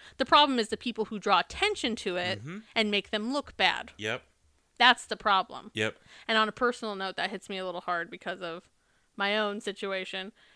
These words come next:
Speaker 2: Mm-hmm.
Speaker 1: where we have these institutions, if you will, who
Speaker 2: Mm-hmm.
Speaker 1: the only thing they care about is how they look and not the actual
Speaker 2: Mm-hmm.
Speaker 1: immoral or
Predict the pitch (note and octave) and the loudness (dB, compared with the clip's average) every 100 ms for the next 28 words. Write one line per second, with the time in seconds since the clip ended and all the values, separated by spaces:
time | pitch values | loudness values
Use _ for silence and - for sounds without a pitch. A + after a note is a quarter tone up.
0 | - G2 G2 G#3 G3 - G3+ G#3 G#3+ F#3+ | -14 -10 0 2 2 0 -6 -2 0 -2
1 | G3 G3 - B3+ B3 - - C#4+ B3 A3 | -6 -10 -6 -4 -4 -6 -4 -4 -2 -2
2 | F#3+ F#3 - - G3 F3 F#3 G#3+ - _ | -2 -4 -10 -8 -6 -6 -6 -8 -10 _
3 | G2+ F#2 A3 G#3+ G3+ B3 D#4 D#4 E4+ F4 | -8 -2 0 2 2 0 0 0 0 2
4 | F4+ - G4+ G#4 G#3+ F3+ F3 E3+ _ _ | 0 0 0 2 2 2 2 -2 _ _
5 | _ _ - G#3+ - G#3 A3 B3+ C4+ A3 | _ _ -8 -4 6 6 6 2 0 0
6 | G3 - - _ - G#3+ G#3 G3+ G#3+ A3+ | -2 -8 -20 _ -6 -2 2 2 2 -8
7 | - F#3+ G3 - B3 A3 G#3+ G#3+ A#3 _ | 2 4 4 2 -6 -2 -2 -4 -6 _
8 | _ G#2+ D#3+ A3+ _ _ _ - A3 G3+ | _ -16 -14 -16 _ _ _ -8 -4 -4
9 | G3 G#3+ A#3 C4 D4+ E4+ - - _ - | -2 -2 0 2 0 -2 -8 -20 _ -6
10 | G#3+ G3+ G3+ G3+ G3 G3 G3 | -2 0 2 2 2 0 -2